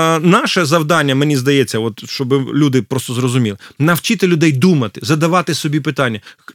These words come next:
ч-, хто написав ці слова, чому Христос це так сказав, чому апостол Павло так сказав,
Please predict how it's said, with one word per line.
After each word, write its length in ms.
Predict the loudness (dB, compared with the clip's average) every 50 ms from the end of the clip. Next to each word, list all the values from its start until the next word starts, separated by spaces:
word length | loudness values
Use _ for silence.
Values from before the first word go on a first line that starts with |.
| -18 -12
ч-, 120 | -12 -12 -12
хто 200 | -8 -4 -2 0
написав 440 | 0 0 0 -2 -2 0 -2 -2 -2
ці 160 | -2 -6 -6
слова, 420 | -4 -2 -2 0 0 0 0 -2 -4 -12 -20 -20 _
чому 300 | -2 2 2 4 4 2
Христос 420 | 2 0 -2 -2 -2 -4 -4 -4 -4
це 160 | -6 -10 -4
так 180 | -4 -2 -4
сказав, 360 | -4 -4 -4 -2 -2 -2 -2 0
чому 240 | 0 2 2 2
апостол 400 | 2 0 -2 -4 -2 -2 -2 -2
Павло 320 | -2 -2 -2 -2 0 -2 0
так 180 | -2 -2 -4
сказав, 420 | -4 -6 -4 -4 -2 -2 -4 -4